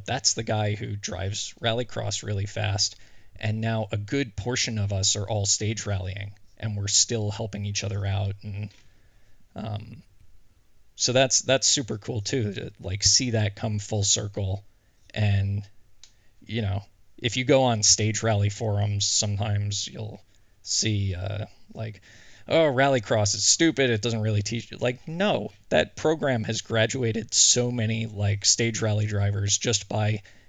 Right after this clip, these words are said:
"Hey, here's a place to come drive your regular car in a field."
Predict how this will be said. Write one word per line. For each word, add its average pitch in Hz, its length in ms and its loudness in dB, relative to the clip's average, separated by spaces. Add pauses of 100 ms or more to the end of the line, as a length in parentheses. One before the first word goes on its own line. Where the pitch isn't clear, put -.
"Hey, 208 300 4
here's 165 280 2
a - 40 -2
place 123 380 0
to - 80 -6
come 113 240 -4
drive 107 400 0
your 101 260 -2 (480)
regular 104 460 0
car 101 320 0
in 101 60 -4
a 101 60 -6
field." 101 480 -6